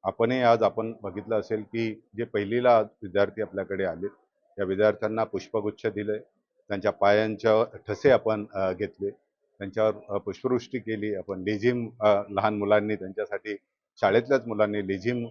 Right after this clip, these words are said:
अ, चं नृत्य केलं आणि खरोखर हा त्यांच्या दिस-, दृष्टीने हा, अ, संस्मरणीय दिवस राहील अशी मला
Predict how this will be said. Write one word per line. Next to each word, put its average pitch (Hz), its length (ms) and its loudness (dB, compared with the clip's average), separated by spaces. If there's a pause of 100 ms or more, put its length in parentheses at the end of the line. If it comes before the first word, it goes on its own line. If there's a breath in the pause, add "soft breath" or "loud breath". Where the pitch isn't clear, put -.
अ, 98 260 0
चं 92 360 -4 (460)
नृत्य 113 380 0
केलं 82 360 -4 (380)
आणि 147 260 -6
खरोखर 139 340 4
हा 135 180 4
त्यांच्या 123 320 -4
दिस-, 120 320 -6
दृष्टीने 110 540 -6
हा, 110 300 4 (120)
अ, 98 140 -6
संस्मरणीय 117 680 0
दिवस 113 340 -2
राहील 110 240 -2
अशी 110 200 -8
मला 95 300 0